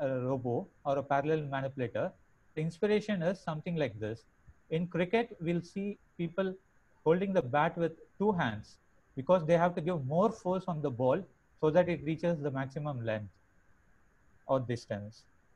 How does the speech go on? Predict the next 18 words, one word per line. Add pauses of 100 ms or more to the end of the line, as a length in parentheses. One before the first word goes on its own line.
(500)
So
in
serial (120)
row
arm, (160)
the
force,
that
much
force
is
not
required, (420)
but
in
cricket, (440)
uh,
that